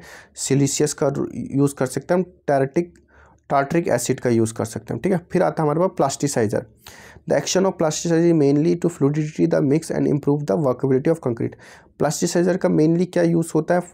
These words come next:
फ्लूडिटी देता है मिक्स को, ठीक है, जो हम कंक्रीट मिक्स बनाते हैं उसको फ्लूडिटी दे,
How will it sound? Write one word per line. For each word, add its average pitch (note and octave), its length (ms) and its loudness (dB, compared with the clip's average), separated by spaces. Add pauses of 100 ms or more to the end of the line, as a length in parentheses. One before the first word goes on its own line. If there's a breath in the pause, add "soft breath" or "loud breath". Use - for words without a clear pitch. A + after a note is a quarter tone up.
(400 soft breath)
फ्लूडिटी E3+ 500 2
देता D#3 280 0
है D#3 140 4
मिक्स C#3+ 360 0
को, A#2 160 -2
ठीक - 220 -4
है, D#3+ 100 -2
जो D3+ 100 -2
हम C3+ 120 0 (100)
कंक्रीट D3 280 0
मिक्स D3+ 260 0
बनाते C#3 220 0
हैं F3 40 2
उसको F3 180 -4
फ्लूडिटी C#3+ 520 0
दे, C3+ 160 0